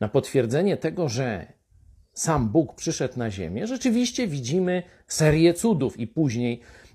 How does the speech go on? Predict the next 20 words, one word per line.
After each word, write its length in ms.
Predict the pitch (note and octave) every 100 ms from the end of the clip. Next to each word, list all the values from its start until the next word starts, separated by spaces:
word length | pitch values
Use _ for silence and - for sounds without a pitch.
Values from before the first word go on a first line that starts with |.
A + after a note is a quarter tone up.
| -
uwiarygodnienie 1120 | F#3+ C#3+ C#3 B2+ C3 B2+ A2+ B2 A2+ G#2+ A2+ - -
apostołów 800 | A#2 C#3 - - G#2+ C3+ F#3 - -
też 400 | C#4+ F#3 - - -
następują 800 | B2+ - B2 A2 A#2 A2+ A#2 A#2+
serie 460 | - - G2+ A#2+ C#3
cudów. 600 | - E3 D#2+ - - _ _ _ _ - _ - - - -
Ale 400 | A3 A3+ D#2+ - _ _ _ _
to 100 | G#3
nie 140 | D#4+ E4+
tak, 200 | A3 C#3
że 140 | E3
cudy 280 | G3 E3 E3+
cały 400 | - G#3+ A3 G#3+
czas 400 | - A3 G#3 -
się 360 | - C#3 D#3 E3+
zdarzają. 640 | A#2+ D3 B2 C#3 E2 C2+ - _ _ _ _ _ _
Pojawiają 680 | C#3+ C3 G#2 A2 C3+ A#3 C4+
się 160 | D#4 G4+ - _ _ _ _ _ -
i 100 | A#2+
znikają. 580 | E3 C4 A3 C#3 C3